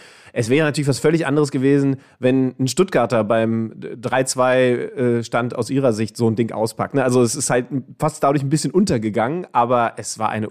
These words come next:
unglaubliche Aktion und, und die sollte dann tatsächlich gewürdigt werden. Es hat, wie gesagt, am Ende einfach nicht, nichts mehr, also es hat keinen Unterschied mehr gemacht, weil, weil Augsburg nach vorne nichts mehr hinbekommen hat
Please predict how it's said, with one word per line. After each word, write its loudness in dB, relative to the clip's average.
unglaubliche 0
Aktion -8
und, -8
und -20
die 4
sollte 4
dann -4
tatsächlich -4
gewürdigt -8
werden. -6
Es -10
hat, -4
wie 0
gesagt, 0
am -6
Ende -6
einfach -4
nicht, -4
nichts -10
mehr, -2
also -4
es -2
hat 0
keinen 0
Unterschied 0
mehr -6
gemacht, -6
weil, 0
weil -4
Augsburg -8
nach -8
vorne -4
nichts -8
mehr -4
hinbekommen -4
hat -6